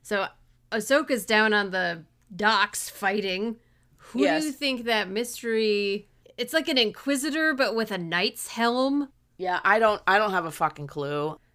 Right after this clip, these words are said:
Speaker 2: I've seen some theories, and they're all plausible. I, I don't know. I don't think it, I don't know. Who do you think it is? <laughs>
Speaker 1: Honestly, I physically thought it looked like Ezra.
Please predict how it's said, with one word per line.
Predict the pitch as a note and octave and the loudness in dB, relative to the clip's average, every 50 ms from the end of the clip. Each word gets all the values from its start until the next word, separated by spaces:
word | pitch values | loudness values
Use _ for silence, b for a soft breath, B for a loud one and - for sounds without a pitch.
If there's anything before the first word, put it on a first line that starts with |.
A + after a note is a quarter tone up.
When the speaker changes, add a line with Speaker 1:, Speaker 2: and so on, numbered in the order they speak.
| _ _ - | _ _ -2
Speaker 2:
I've | F#3+ A#3 B3+ A3+ - | 2 2 2 2 0
seen | - - B3+ B3 A#3+ A#3+ | -4 -4 -2 -2 -2 -2
some | - - G#3+ G3+ G3 | -2 -2 -4 -4 -4
theories, | - - G#3+ G#3 G#3 G#3 G3+ G3 F#3 F3+ F3+ E3 G#3 | -6 -6 -2 2 4 6 6 6 6 4 2 0 -2
and | G3 F#3 | -2 0
they're | F#3+ G#3+ G#3+ - | 2 2 2 4
all | F#3+ G3+ B3 C4+ | 6 6 6 4
plausible. | - - G#3 G#3+ A#3 D4 F4 E4 D#4 G#3+ A3+ A3 A#3 C#4 D4 C#4+ C4+ - | 4 4 4 4 6 6 4 2 0 -2 -2 -2 0 -2 -2 -4 -6 -6
I, | - G3 - - | -6 -4 -2 -2
I | A3 B3+ | -2 0
don't | G#3+ C4 B3+ C#4 A3+ G3+ | 0 0 0 0 0 0
know. | G#3+ B3+ C#4+ B3+ F3+ E3+ | -2 0 0 0 2 4
I | F3 F#3+ | 4 4
don't | B3 D4+ A#3 - | 2 0 -4 -6
think | - B3 A3 - | -8 -8 -4 -4
it, | A3 - - F3 E3+ E3 | -4 -4 -4 -10 -10 -4
I | F#3 E3+ E3+ | 0 0 0
don't | D#3+ D3+ C#3+ B2+ | 0 -2 -4 -6
know. | C3 B2 A#2+ B2 C3+ C#3+ - _ _ | -8 -8 -8 -8 -10 -12 -14 _ _
Who | B3 D4 C#4+ | 0 2 2
do | B3 | 4
you | A#3+ B3+ | 2 2
think | C4+ - G#3 E3 - | 2 2 0 0 0
it | - - | 2 4
is? | - - - - G#5+ A5 - | 4 4 4 0 -4 -2 0
<laughs> | A#4+ - - - - - G#5 G5 - C5+ F#5 E5+ - _ _ _ _ - | 0 0 0 -6 -10 -10 -10 -10 -12 -12 -12 -12 -16 _ _ _ _ 0
Speaker 1:
Honestly, | A#3+ B3+ D4 C4+ - D#4+ - | 2 2 2 0 -4 -4 0
I | - A#3 G#3 | 0 0 -2
physically | - - - D4 D#4+ D#4+ C#4+ E4+ D4+ - C4+ C4 C4 B3+ B3 A#3+ A3 - - - - | -2 -6 -2 -2 0 0 0 -4 -8 -6 -4 -2 0 0 0 0 -2 -4 -8 -10 -4
thought | A#3+ A3 G#3+ A3 A3 | 0 2 2 2 2
it | G3+ | 0
looked | G#3 G#3+ G#3+ G#3+ - | -2 -2 -4 -4 -6
like | G3 F#3+ - | -6 -6 -4
Ezra. | E3 G3 G#3+ G3 F3+ C#3+ C#3+ B2 - | -2 -2 -2 -2 -2 -10 -14 -16 -18